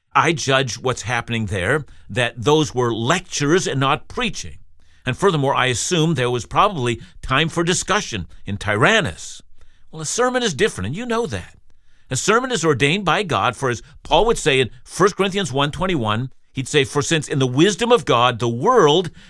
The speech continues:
did not know God through wisdom, it pleased God through the folly of what we preach to save those who believe." It's true that preaching is a kind of folly. It appears that way.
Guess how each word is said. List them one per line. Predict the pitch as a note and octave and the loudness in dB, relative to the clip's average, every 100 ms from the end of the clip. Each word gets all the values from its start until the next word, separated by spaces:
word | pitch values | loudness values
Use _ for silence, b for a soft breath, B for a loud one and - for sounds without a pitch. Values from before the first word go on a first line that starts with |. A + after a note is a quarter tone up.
| - | 0
did | D#3+ G#3+ | 2 4
not | G3+ A3 | 4 4
know | G3 G3+ | 4 4
God | F3 F#3 | 4 2
through | - D#3+ | 0 0
wisdom, | D3+ E3+ B3 E3 D3+ | 0 0 0 2 2
it | D3+ - | 0 -6
pleased | - G3+ A#3+ G#3+ | -4 -2 -2 -2
God | C3+ A2 E2+ G#2+ B2 B B | -2 -2 -2 -6 -10 B B
through | - D3+ | 0 2
the | D3 | 2
folly | - G3 G#3+ B3+ B3+ | 0 2 4 4 2
of | G3+ C#3+ | 0 0
what | D3+ - | 0 0
we | C#3 | 0
preach | C#3+ - - E3 D3+ - | 0 -2 0 2 0 -4
to | C3+ | -6
save | - B2 A#2 | -2 -2 -2
those | A2 A2 | -4 -4
who | G#2+ | -6
believe." | G2 F#2 D#2+ D#2+ - - _ - - - _ - | -6 -6 -6 -10 -18 -20 _ -20 -20 -20 _ -8
It's | D3 | -6
true | - B3+ | -4 0
that | E3 A#2 | 0 0
preaching | A#2 G2+ F2+ | -4 -4 -6
is | F2+ | -8
a | |
kind | F2+ G2 E2 | -8 -8 -8
of | E2 | -8
folly. | G#2 E2 D#2 | -8 -8 -8
It | D#2+ | -12
appears | - - E3+ | -10 -6 -4
that | E2+ C#2 - | -6 -10 -14
way. | D2+ - | -16 -18